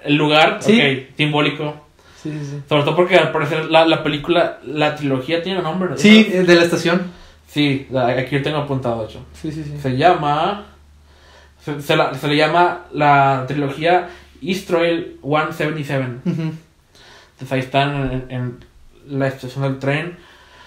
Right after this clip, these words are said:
Speaker 1: viendo, eh, de, le, le preguntan a Casey de que hace cuánto se
Speaker 2: No, a Joseph, ¿no?
Speaker 1: Ah,
Speaker 2: ¿Cuándo
Speaker 1: no,
Speaker 2: lo
Speaker 1: pero
Speaker 2: subimos?
Speaker 1: no, no sé quién, a quién, y, y alguien dice, "Hace dos horas".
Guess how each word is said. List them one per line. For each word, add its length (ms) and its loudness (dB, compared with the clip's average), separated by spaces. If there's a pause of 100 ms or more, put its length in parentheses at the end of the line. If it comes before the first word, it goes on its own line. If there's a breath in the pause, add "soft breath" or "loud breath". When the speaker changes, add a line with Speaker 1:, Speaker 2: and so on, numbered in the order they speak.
(960 soft breath)
Speaker 1:
viendo, 840 0
eh, 420 0
de, 240 0
le, 180 2
le 140 -2
preguntan 340 -2
a 60 -2
Casey 320 -2
de 160 -2
que 100 -12
hace 160 -4
cuánto 280 -4
se 420 -6 (200)
Speaker 2:
No, 220 6
a 160 6
Joseph, 280 2
¿no? 280 -6 (200)
Speaker 1:
Ah, 120 -18
Speaker 2:
¿Cuándo 220 4
Speaker 1:
no, 60 6
Speaker 2:
lo 60 6
Speaker 1:
pero 80 2
Speaker 2:
subimos? 520 0
Speaker 1:
no, 160 0
no 160 -4
sé 100 -2
quién, 160 -2
a 80 -2
quién, 180 -4
y, 40 -2 (240)
y 60 -8
alguien 200 0
dice, 240 -6 (220)
"Hace 180 -6
dos 240 0
horas". 400 -4